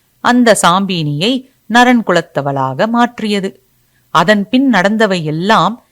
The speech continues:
இரண்டாவது மண்டலத்தில் நீ இழைத்த தவறால் நேர்ந்தது.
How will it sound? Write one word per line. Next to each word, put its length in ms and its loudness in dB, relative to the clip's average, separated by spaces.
இரண்டாவது 680 2
மண்டலத்தில் 760 -4
நீ 200 -2
இழைத்த 520 -2
தவறால் 520 0
நேர்ந்தது. 480 0